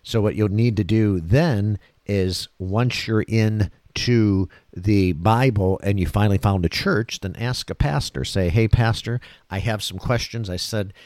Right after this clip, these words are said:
a prayer with Eric, uh, on this program, and I accepted Jesus Christ, and I have a bunch of questions." And reach out to the pastor, and the pastor should be able to answer most or all of your questions biblically, and that's what you need in the name of Jesus.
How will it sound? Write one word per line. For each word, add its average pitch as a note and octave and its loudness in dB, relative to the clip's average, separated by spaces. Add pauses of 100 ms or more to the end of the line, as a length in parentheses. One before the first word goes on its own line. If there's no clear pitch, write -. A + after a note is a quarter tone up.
(200)
a F#2 -4
prayer G#2 0 (260)
with G2 2
Eric, A2+ 2 (360)
uh, F#2+ 2
on A2+ 2
this A2 0
program, G2 -2
and F#2 -2
I F#2 0
accepted A2 -2
Jesus G#2+ 0
Christ, A2 -2
and G2 -6
I F#2+ -2
have C#3 -2
a A#2 -4
bunch G#2+ -4
of D#2+ -10
questions." - -4 (340)
And G2 -2
reach A#2+ 0
out G#2 -2
to G3+ 0
the G#2 -4
pastor, C2+ -6 (380)
and F#2+ -4
the F#2 -6
pastor A#2+ 0
should E3 0
be A2+ 2
able G#2 2
to - -4
answer G#2 0
most G#2 2
or F2 -2
all F2+ 2
of F2 2
your E2 0
questions E2 -2
biblically, E2 -2
and E2+ -6
that's G2 -6
what F2+ -10
you F2+ -4
need F2 -6
in E2 -4
the D#2 -4
name D#2 -6
of D2 -6
Jesus. D#2 -8